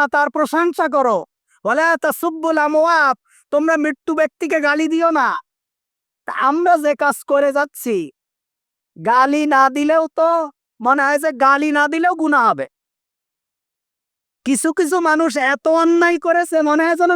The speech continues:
গালি না দিলেও গুনাহ হবে। আস্তাগফিরুল্লাহিল আযীম।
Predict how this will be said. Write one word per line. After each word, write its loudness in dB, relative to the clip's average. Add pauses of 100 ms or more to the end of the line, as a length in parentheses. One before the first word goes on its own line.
গালি 0
না 0
দিলেও 0
গুনাহ 0
হবে। -2 (1200)
আস্তাগফিরুল্লাহিল -2
আযীম। -8